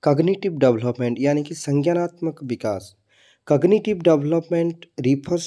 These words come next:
to the changes in the thinking capacity of children, understanding of the world around them through constant interaction with it।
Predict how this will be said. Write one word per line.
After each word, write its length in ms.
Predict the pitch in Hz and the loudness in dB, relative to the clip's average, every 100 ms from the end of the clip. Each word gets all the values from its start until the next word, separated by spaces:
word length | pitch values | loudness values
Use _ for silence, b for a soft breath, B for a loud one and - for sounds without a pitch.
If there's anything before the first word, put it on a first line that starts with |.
| - | -6
to 80 | 143 135 | -6 -2
the 80 | 131 127 | -4 -2
changes 460 | - 151 147 147 180 - _ _ - | 0 2 2 0 -2 -4 _ _ -2
in 120 | 139 127 | 0 2
the 100 | 135 127 127 b b - | 0 0 -6 b b 0
thinking 360 | 180 170 208 190 | 0 0 -2 0
capacity 560 | 170 151 139 143 135 131 | 0 0 -2 -2 -2 -2
of 100 | 127 - | -2 -6
children, 420 | 110 104 120 139 135 b b b | -8 -8 -8 -10 -12 b b b
understanding 760 | - 135 135 139 139 131 131 139 139 139 - | -2 2 4 2 -2 -2 0 2 0 -2 -8
of 120 | 120 120 | -4 0
the 80 | 120 110 | 0 2
world 360 | 139 160 175 170 147 | -2 -4 -6 -4 -2
around 360 | 135 139 135 120 | 0 0 0 -2
them 240 | 131 131 131 135 b b _ | -2 -2 -6 -10 b b _
through 260 | - 123 120 120 b b b 156 | -2 2 2 -2 b b b -2
constant 640 | 156 - - 175 180 - - _ _ | 0 -2 -8 -8 -8 -10 -20 _ _
interaction 720 | 151 143 175 185 180 - 185 185 - | -2 -2 0 -2 -2 -10 -10 -10 -4
with 240 | 135 127 117 | -4 -2 -6
it। 280 | 107 - | -8 -14